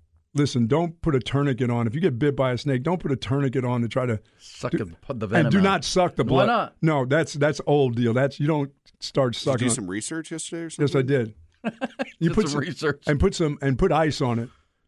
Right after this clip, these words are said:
Speaker 1: That's, that's what you need to do, and then
Speaker 2: And
Speaker 1: call
Speaker 2: get to the
Speaker 1: E M S.
Speaker 2: hospital.
Speaker 1: And then get to
Speaker 2: Oh,
Speaker 1: E M S.
Speaker 2: call E M S. Don't get to the hospital. Yeah, you don't
Speaker 1: Well,
Speaker 2: wanna get in the car.
Speaker 1: well.
Speaker 2: Yeah, I call E M S.
Speaker 1: 'Cause it, 'cause
Speaker 2: They
Speaker 1: the
Speaker 2: get
Speaker 1: way
Speaker 2: there
Speaker 1: it could
Speaker 2: quick.
Speaker 1: affect, a lot of people it affects differently. I mean, it could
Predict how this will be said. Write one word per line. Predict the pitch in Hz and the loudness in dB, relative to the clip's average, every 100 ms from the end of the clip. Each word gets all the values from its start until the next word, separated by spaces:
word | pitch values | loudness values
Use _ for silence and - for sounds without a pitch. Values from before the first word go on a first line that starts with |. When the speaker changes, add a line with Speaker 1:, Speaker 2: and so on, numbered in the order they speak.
| - | -4
Speaker 1:
That's, | 147 - | -4 0
that's | 151 151 | 0 0
what | 160 143 151 | 0 -2 0
you | 139 | 0
need | 135 | 0
to | 123 | 0
do, | 127 117 | -2 0
and | 123 | 0
then | 127 | 0
Speaker 2:
And | |
Speaker 1:
call | 123 127 | 0 0
Speaker 2:
get | 127 | 2
to | |
the | 131 | 2
Speaker 1:
E | |
M | 117 | 2
S. | 123 | 0
Speaker 2:
hospital. | 110 101 85 _ - | -2 -8 -14 _ -2
Speaker 1:
And | |
then | 127 131 | 2 2
get | 135 | 0
to | 139 120 | 0 2
Speaker 2:
Oh, | 131 | 2
Speaker 1:
E | |
M | |
S. | 120 | 2
Speaker 2:
call | 143 143 | 2 2
E | 143 | 0
M | 143 | -2
S. | 147 | -4
Don't | 143 135 | -4 -6
get | 135 | -4
to | |
the | 135 | -2
hospital. | 139 143 139 - | -2 -4 -10 -8
Yeah, | 113 | -4
you | |
don't | 131 | 0
Speaker 1:
Well, | 131 | 0
Speaker 2:
wanna | 117 | -2
get | |
in | 107 | -4
the | |
car. | 90 120 90 92 _ _ - | -6 -6 -6 -8 _ _ -10
Speaker 1:
well. | 67 123 - _ _ - | -8 -8 -14 _ _ -8
Speaker 2:
Yeah, | 113 | -2
I | 117 | -2
call | 113 110 | -2 -4
E | 95 | -4
M | |
S. | 92 | 0
Speaker 1:
'Cause | 143 | 2
it, | 143 - | 2 -2
'cause | - 139 | -2 2
Speaker 2:
They | |
Speaker 1:
the | 135 | 2
Speaker 2:
get | |
Speaker 1:
way | 147 | 4
Speaker 2:
there | 151 | 2
Speaker 1:
it | 131 | 2
could | 160 | 2
Speaker 2:
quick. | |
Speaker 1:
affect, | 139 165 139 | 2 0 0
a | |
lot | 135 156 | 0 2
of | |
people | 143 139 120 | 2 2 0
it | 117 | -2
affects | - 131 - | 0 -2 -2
differently. | 117 123 117 110 | -4 -2 -2 -2
I | 117 | -2
mean, | 120 | -2
it | 123 | -2
could | 131 123 | 0 -2